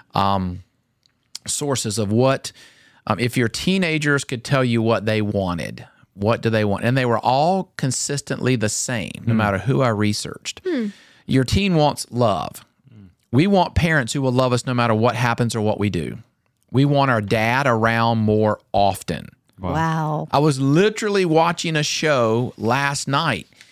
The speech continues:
Speaker 1: and, um, of course, the dad was no longer around anymore, and he had this touching conversation with another dad, and, um, so this dad chooses to finally say to his daughter, he goes, "You know I love you, right?"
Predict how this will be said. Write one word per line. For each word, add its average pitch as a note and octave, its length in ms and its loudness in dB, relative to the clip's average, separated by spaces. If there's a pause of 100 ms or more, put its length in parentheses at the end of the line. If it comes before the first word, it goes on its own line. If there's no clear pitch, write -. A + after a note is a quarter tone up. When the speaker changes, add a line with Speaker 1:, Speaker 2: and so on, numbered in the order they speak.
(300)
Speaker 1:
and, A#2 460 0
um, A2+ 360 -6
of G2+ 100 -8
course, C3+ 200 0
the C3+ 40 -6
dad B2 220 0
was C3 120 -2
no C3 140 0
longer B2+ 380 0
around C3+ 420 0
anymore, G2+ 540 -2 (460)
and A2+ 640 -4 (400)
he B2+ 180 0
had C#3 100 2
this B2 100 -2
touching C#3 320 -4
conversation B2 640 -2
with A#2 120 0
another A2+ 280 0
dad, G#2 420 0 (340)
and, G#2+ 500 -4
um, G2+ 260 -2
so A2 160 -4
this A#2 240 -2
dad A2 340 -2
chooses A2 340 -4
to A2+ 120 -10
finally A2 320 0
say A2 180 -6
to A#2 80 -4
his A#2 120 0
daughter, G2+ 420 0 (400)
he C#3 160 0
goes, A#2+ 260 0
"You B2+ 80 0
know E3+ 220 2
I D3 80 4
love C#3+ 320 2
you, G#2+ 140 0
right?" G#2+ 460 2